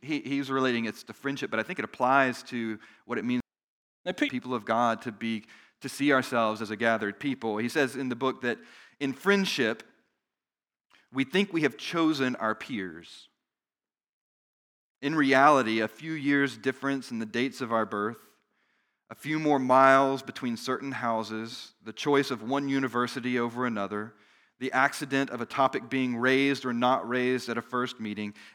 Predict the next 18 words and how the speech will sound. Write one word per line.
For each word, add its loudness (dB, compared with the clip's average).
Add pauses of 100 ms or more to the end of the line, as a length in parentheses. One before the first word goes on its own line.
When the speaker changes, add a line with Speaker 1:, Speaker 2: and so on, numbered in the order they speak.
(120)
Speaker 1:
any 2
of 0
these -2
chances -4
might 4
have -6
kept -2
us -6
apart. -2 (400)
But -12
for -4
a -4
Christian, -6 (1400)
there 0
are 4
strictly, -4
strictly -4
speaking, -4